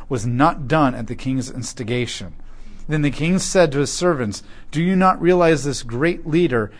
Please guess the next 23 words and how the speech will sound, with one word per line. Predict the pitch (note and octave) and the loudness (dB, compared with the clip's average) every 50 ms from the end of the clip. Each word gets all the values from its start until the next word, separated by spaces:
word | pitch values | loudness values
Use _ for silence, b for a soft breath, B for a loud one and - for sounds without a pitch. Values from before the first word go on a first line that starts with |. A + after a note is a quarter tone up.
| b | b
has | b D3+ D3+ - - | b -2 -2 -2 -4
fallen | - - D#3 D#3 E3 D#3+ D3+ D3 | -2 0 2 2 4 2 2 0
this | C#3 C3+ A2 B2 | 0 -2 -2 -4
day | A#2 A#2 C#3+ C#3+ | 0 2 4 4
of | C3+ B2 | 4 2
Israel? | C3+ C#3+ C3 B2+ A2 G#2+ A2 G2+ F#2 - b b b b | 0 0 -2 -2 -2 -4 -6 -8 -8 -8 b b b b
Today | - C#3 C#3+ D#3 D#3+ | -4 2 4 4 4
I | E3+ | 4
am | E3 D3 B2+ A#2+ | 2 2 2 2
weak, | D#3+ G3+ G3+ - - - - | 2 2 0 -2 -8 -14 -6
even | F3 F3 F3+ F3+ F3 F3+ | -4 -2 0 2 2 4
though | E3+ D#3+ D3 | 4 6 6
I | C#3+ C#3 | 6 6
am | C3+ C3+ C3 | 4 4 2
anointed | C3+ C3 C#3 C3+ C#3+ C#3+ - D3 B2+ | 0 0 2 2 0 0 0 -2 -4
as | B2 A2+ - | -4 -6 -6
king. | - - D3+ C#3+ B2+ G#2 F#2 F2+ b b b b b b | -8 -6 -4 -2 -2 -2 -4 -6 b b b b b b
These | D#3 C#3 B2 A2+ | 0 0 0 0
men, | C3 C3+ C#3+ D#3+ F3 F#3+ F#3+ F3+ | 0 0 2 2 2 2 2 0
the | - D#3 B2 | 0 -2 -2
sons | - - - D#3 E3 D#3+ | -2 -4 -2 -2 -2 0
of | E3 F3 | 0 0
Uriah, | F3 D3+ C3+ B2 A#2 A#2 | 2 4 4 4 4 2